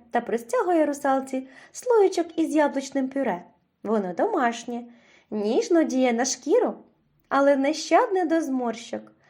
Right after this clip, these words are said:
"Ой, дякую", радіє русалка. Коли Роболін здіймається з повітря, щоб повернути всіх додому, Робін запитує:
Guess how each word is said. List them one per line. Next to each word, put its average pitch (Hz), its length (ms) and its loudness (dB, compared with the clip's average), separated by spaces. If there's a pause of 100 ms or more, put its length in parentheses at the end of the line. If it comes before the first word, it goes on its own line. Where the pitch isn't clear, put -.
(300)
"Ой, 254 520 4
дякую", 277 800 2
радіє 240 380 0
русалка. 214 680 -4 (400)
Коли 240 340 2
Роболін 262 540 2
здіймається 226 640 -2
з 220 40 -8
повітря, 220 560 -2 (360)
щоб - 220 -8
повернути 294 540 0
всіх 220 260 -4
додому, 220 500 -2 (280)
Робін 339 380 2
запитує: 220 640 -2